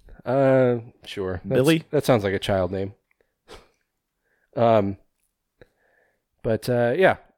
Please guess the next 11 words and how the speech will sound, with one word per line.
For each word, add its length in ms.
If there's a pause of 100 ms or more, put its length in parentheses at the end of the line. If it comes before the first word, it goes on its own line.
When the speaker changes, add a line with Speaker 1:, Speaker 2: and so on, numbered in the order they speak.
(760)
Speaker 1:
And 100
then 640
he 160 (200)
basically 340
passes 500
on 200
the 60
legacy 500
to, 280 (220)
to 80
Geraldine. 540